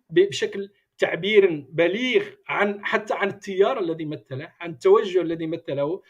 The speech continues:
ودافع عنه طيلة حياته، و-، وعن هذه اللحمة حتى حياته الذي عاش جزءاً منها في مصر. آه، كان، كان، آه، ت-،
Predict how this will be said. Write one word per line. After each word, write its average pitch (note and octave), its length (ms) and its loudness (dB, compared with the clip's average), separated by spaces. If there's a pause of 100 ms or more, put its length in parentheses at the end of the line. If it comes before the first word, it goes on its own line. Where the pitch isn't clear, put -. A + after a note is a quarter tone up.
(220)
ودافع F#3+ 400 4
عنه E3 300 -2
طيلة D#3 380 -6
حياته، D3 500 -6 (500)
و-، F#3 160 10 (200)
وعن G#3+ 360 6
هذه B3+ 420 0
اللحمة B3+ 420 -4
حتى - 300 -8
حياته A3 540 2
الذي F#3 240 0
عاش D#3 300 -4
جزءاً F#3+ 340 -2
منها E3 320 -4
في D3+ 160 -6
مصر. F#3+ 300 -2 (840)
آه، E3+ 560 6 (140)
كان، A3 240 4
كان، A#3 420 -2
آه، F#3+ 420 -8 (240)
ت-، - 240 -14